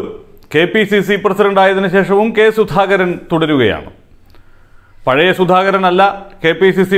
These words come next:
പ്രസിഡന്റായ സുധാകരൻ എന്നുള്ള ചിന്ത അദ്ദേഹത്തിനോ, അദ്ദേഹം ഇങ്ങനെ പറയുന്നതാണ് മഹത്തരമായ കാര്യമെന്ന് ധരിക്കുന്ന അദ്ദേഹത്തിൻ്റെ അനുയായികൾക്കോ ഇല്ലാത്തത് കൊണ്ട് കുഴപ്പമില്ല. പക്ഷേ ഇത് കേൾക്കുന്ന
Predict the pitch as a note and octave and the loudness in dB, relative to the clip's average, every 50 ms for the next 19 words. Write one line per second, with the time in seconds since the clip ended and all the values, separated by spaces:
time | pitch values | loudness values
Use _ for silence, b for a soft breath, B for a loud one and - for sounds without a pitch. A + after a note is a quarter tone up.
0 | F#3 F#3 F3 F3 G3 G3 F#3+ F#3 F3+ F3+ F#3+ F3+ - F3 D3 E3 F3+ F3+ F#3 F#3+ | 0 0 -2 0 -2 -2 0 0 0 0 0 0 -2 -2 0 0 0 0 0 0
1 | F#3+ F#3+ F#3 F#3+ F#3 F#3+ F#3 E3+ F3+ F3 F3 G3 G#3 A3 G#3+ - - B2+ C3+ F3 | -2 -2 0 0 0 0 2 2 0 0 2 0 0 -2 -2 -2 -2 0 2 2
2 | G3+ F#3+ G3+ F3+ F#3+ F#3+ G3 A3 A#3+ A#3 - - - - - b b b b b | 2 2 2 0 0 0 0 -2 -4 -6 -10 -16 -20 -20 -20 b b b b b
3 | b b b b b b - A#2+ D3+ G3 F#3+ G3+ F#3 F3 F3 G3 A3+ A3+ F#3+ F#3+ | b b b b b b -2 0 0 2 2 2 2 2 2 2 0 0 0 0
4 | F#3 G3 G3+ G#3+ G#3+ A3 G#3+ G#3 G3 G3 G3+ G#3 G3+ F#3 F3 E3 E3+ D#3+ F3+ F#3 | 0 0 0 2 2 2 2 2 0 0 -2 -2 -2 -2 -2 -2 0 0 -2 -2
5 | - G#3+ G#3 G#3 G3 G3+ G3+ G#3 F3 F#3 F3+ F#3+ G3 F#3+ G3 G3 F#3+ F#3+ F3+ F#3 | 0 0 0 2 2 2 2 2 2 2 0 2 2 2 0 0 -2 0 0 0
6 | F3+ F3+ F3+ F3+ F#3+ F#3 F#3+ G3+ A3 - - B B B B B B B B C3+ | 0 0 0 0 0 2 2 0 0 -2 -4 B B B B B B B B -2
7 | C#3 E3+ F#3+ F#3+ G3 F#3+ F#3+ G3 G3 G3 G3 G3 F3+ - - C3+ D3+ F3 G3 G#3 | 0 2 2 2 2 2 0 0 2 2 2 2 2 0 -2 -2 -2 0 0 2
8 | G#3+ A3 A3 G#3+ G#3 G#3 G3 - G3+ G#3 G#3 F#3 F3 F3+ F#3 G3+ G3+ G3+ G3+ G3 | 2 2 2 2 0 0 0 0 0 2 2 2 2 2 2 2 2 2 0 0
9 | F#3+ F#3 F#3 F3+ G3 G#3+ - F#3 F#3+ G3+ G3+ G3+ F3 A#2+ G2 E2+ - - - - | 2 2 2 0 0 0 2 2 2 2 2 2 0 -2 -2 -6 -10 -12 -16 -20
10 | - - - - - - A#3+ G#3+ C#3 G#2+ G2 - - - - - b b b b | -20 -6 -6 -6 -2 -2 -2 -2 -2 -2 -6 -10 -14 -18 -20 -20 b b b b
11 | b b b b b b b b b b b b b b b b b B2+ C#3+ G3 | b b b b b b b b b b b b b b b b b -2 -2 0
12 | D#3+ E3 E3 G3 F#3+ A3 B3+ B3 C4 | 0 0 0 0 0 0 0 0 2